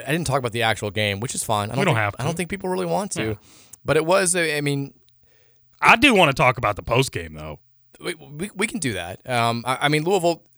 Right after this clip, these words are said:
Speaker 1: long and short, uh, of the actual game itself, one, we found out over the weekend that we're gonna be even more shorthanded than we already were. We knew Dennis Evans was gone for the year. We knew that, obviously, Trenton Flowers had left the team, and we were dealing with some other injuries. But then we found out J J Traynor,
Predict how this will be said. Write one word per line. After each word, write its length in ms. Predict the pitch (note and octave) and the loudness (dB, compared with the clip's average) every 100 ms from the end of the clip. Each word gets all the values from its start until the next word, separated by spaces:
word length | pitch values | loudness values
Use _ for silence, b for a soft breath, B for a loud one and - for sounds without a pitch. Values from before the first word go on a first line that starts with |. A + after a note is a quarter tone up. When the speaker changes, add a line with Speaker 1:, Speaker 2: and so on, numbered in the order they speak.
| _ | _
Speaker 1:
long 300 | C#3+ C#3+ E3+ | -4 2 2
and 100 | D#3 | 2
short, 380 | - D3+ C#3 A2+ _ _ _ | 0 0 0 -2 _ _ _
uh, 40 | D3+ C#3 B2 | -10 -8 -4
of 120 | C3 A#2+ | -6 0
the 120 | B2 | 2
actual 300 | A#2+ - A2 | 2 0 -4
game 200 | G#2+ G#2 | -2 -2
itself, 500 | - G#2+ G#2 - - _ | -2 0 0 -2 -12 _
one, 340 | B2+ D#3 D#3+ | 0 2 4
we 80 | C#3+ | 2
found 280 | B2+ C3 B2 | 2 2 4
out 300 | A#2 A2 - | 4 4 0
over 180 | B2+ G#2+ | -6 -6
the 60 | |
weekend 300 | G#2+ A#2+ A2 | -6 -4 -4
that 60 | G#2 | -6
we're 80 | G2+ | -6
gonna 160 | A2+ | -4
be 80 | G#2+ | -2
even 180 | G#2 G2+ | -2 -4
more 240 | G#2 G#2+ | -2 -2
shorthanded 480 | F#2 A2+ G#2 G#2+ G2+ | -2 -2 -2 -2 -2
than 60 | G2 | -4
we 120 | G#2 | -2
already 240 | G#2 G2+ F#2+ | -2 -2 -2
were. 280 | A2 C3 | 2 2
We 120 | A#2+ A#2 | 2 0
knew 240 | B2+ A#2 | -2 -2
Dennis 300 | A2+ A#2 - | -2 0 2
Evans 240 | C#3 C3+ | 2 2
was 140 | A#2+ G#2 | -4 -2
gone 240 | A#2+ A#2+ | 0 0
for 120 | - | -2
the 100 | A2 | -6
year. 360 | A2 A2+ A2+ G#2+ b b b b | -2 2 2 2 b b b b
We 140 | A#2 A#2 | -6 -2
knew 240 | A2+ A2 | 0 -2
that, 340 | G2 G#2 G2+ - | 0 2 2 0
obviously, 280 | G2+ - - | -4 -4 -8
Trenton 200 | G#2+ F#2 | -10 -4
Flowers 300 | G#2+ G#2 F#2+ | -2 -2 -4
had 120 | F#2+ | -6
left 180 | G2 - | -6 -6
the 60 | |
team, 340 | - C#3+ C#3+ C3+ | -4 -2 0 0
and 100 | A2+ | -2
we 60 | |
were 60 | G2+ | -4
dealing 180 | G2+ G2+ | -4 -6
with 100 | F2 | -6
some 120 | G#2 | -2
other 200 | B2+ B2 | 0 2
injuries. 440 | A#2+ G#2 A2 A2 b b b b - | 2 2 0 0 b b b b -6
But 160 | G#2+ | 0
then 140 | C3+ C3+ | 2 2
we 100 | B2 | 2
found 260 | B2 A#2+ | 2 2
out 180 | A#2 G#2+ | 2 0
J 140 | A#2 A2+ | -2 0
J 120 | G#2+ | 0
Traynor, 500 | - D#3 C3+ A#2+ | 0 2 4 4